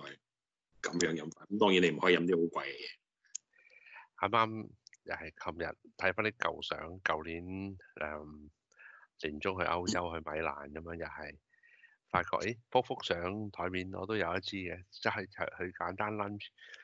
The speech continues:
Speaker 2: 咁樣。其實有一個好 memorable 嘅 lunch 啊，就係呢，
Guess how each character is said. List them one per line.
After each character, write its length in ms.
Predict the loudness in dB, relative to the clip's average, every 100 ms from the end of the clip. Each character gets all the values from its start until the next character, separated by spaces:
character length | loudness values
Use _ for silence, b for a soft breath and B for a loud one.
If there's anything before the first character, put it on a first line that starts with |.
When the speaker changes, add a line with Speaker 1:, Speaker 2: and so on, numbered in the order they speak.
| B B B _
Speaker 2:
咁 80 | 0
樣。 200 | 0 0 B B B _ _
其 120 | 2
實 100 | 6
有 100 | 6
一 40 | 4
個 60 | 4
好 60 |
memorable 560 | 4 6 4 2 0 -2
嘅 40 | -2
lunch 380 | -2 -4 -8 -12
啊， 80 | -16 _
就 120 | -2
係 140 | 0 -2
呢， 140 | -2